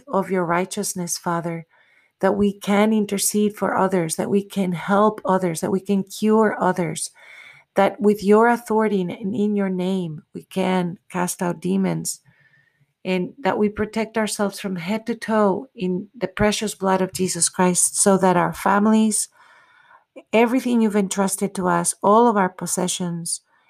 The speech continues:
everything that is part of the dream you've entrusted to us, our bodies, our souls, our minds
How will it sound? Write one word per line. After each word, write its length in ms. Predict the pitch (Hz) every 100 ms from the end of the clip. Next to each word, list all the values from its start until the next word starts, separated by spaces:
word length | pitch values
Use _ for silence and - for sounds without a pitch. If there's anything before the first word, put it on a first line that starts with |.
| _ -
everything 680 | 220 226 233 226 233 226 - _ -
that 400 | 190 180 175 - _ _ _ _ _ _ _ _ _ _ -
is 320 | 226 240 -
part 300 | - 226 220
of 80 | 196
the 100 | 202
dream 480 | 202 226 254 262 214
you've 180 | 185
entrusted 600 | 175 170 175 170 - 170 -
to 120 | 165
us, 380 | 160 165 - - _ _ _ _ _ _ _
our 240 | 170 165
bodies, 760 | 165 160 202 226 233 233 226 -
our 120 | -
souls, 540 | - - 202 208 202 -
our 80 |
minds 760 | 165 170 175 180 180 180 -